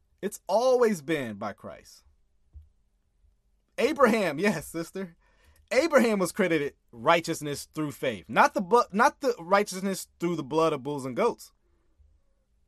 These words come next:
Yeah, he just threw away the whole book of Hebrews. That's a large argument. That's a large argument. <laughs>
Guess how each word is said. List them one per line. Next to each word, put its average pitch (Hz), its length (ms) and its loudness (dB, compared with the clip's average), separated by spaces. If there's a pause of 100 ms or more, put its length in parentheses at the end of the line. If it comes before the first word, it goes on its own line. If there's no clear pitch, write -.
(1300)
Yeah, 170 160 -6
he 147 100 -4
just 208 240 -4
threw 202 140 4
away 196 160 4
the 185 120 2
whole 208 180 4
book 220 160 -2
of 220 80 -2
Hebrews. 240 500 -4
That's 220 220 -2
a 190 160 4 (120)
large 214 540 4
argument. 190 540 0 (3750)
That's 165 200 -4
a 170 40 2
large 180 460 2
argument. 180 420 -4 (3750)
<laughs> 117 80 -20